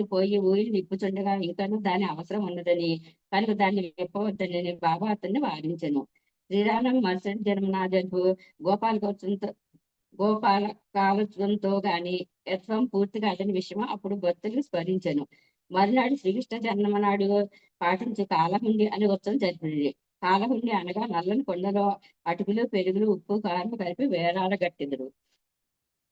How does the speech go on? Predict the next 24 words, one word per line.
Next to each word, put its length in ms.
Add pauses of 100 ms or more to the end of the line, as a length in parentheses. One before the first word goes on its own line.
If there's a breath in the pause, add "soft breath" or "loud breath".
(280)
హరికథ 360
సమాప్తి 440
అని 120
పిమ్మట 340
దీన్ని 280
కట్టెలతో 440
పాల్గొట్టెదరు. 760 (360)
రాలిపడిన 560
అటుకులను 520
భక్తులు 400
ప్రసాదముగా 600
పంచి 540 (100)
పెట్టెదరు. 460 (340)
శ్రీకృష్ణ 380
పరమాత్ముడు 480
ఈ 40
విధముగానే 560
తన 220
స్నేహితులకు, 540
గొల్ల 420
మీ-, 280 (420 soft breath)
గొల్ల 180
పిల్లవాళ్లకు 680
పంచిపెట్టుచుండెను. 1040